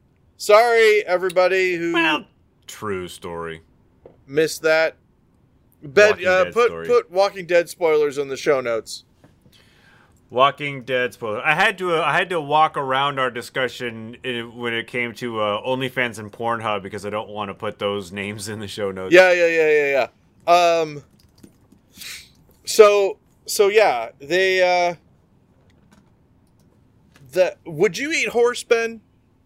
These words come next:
Speaker 2: If I had to, probably. I mean, it sounds like a pretty last-ditch, it sounds like a survival technique.
Speaker 1: Yeah.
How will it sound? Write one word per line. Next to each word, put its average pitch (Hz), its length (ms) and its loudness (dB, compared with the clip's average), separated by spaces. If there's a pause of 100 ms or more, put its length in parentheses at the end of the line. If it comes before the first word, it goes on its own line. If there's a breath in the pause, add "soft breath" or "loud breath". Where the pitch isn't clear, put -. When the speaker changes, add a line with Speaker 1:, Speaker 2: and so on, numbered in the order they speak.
(1400)
Speaker 2:
If - 60 -16
I 254 100 -8
had 196 280 -4
to, 202 180 -6
probably. 185 440 -8 (560)
I 143 80 -6
mean, 143 180 -4
it 147 60 -10
sounds 160 260 -4
like 165 140 -6
a 135 60 -4
pretty 139 240 -6
last-ditch, 117 760 -6 (120)
it 127 200 -10
sounds 170 180 -2
like 175 140 -6
a - 20 -8
survival 123 520 -4
technique. 98 520 -14 (600)
Speaker 1:
Yeah. 147 460 4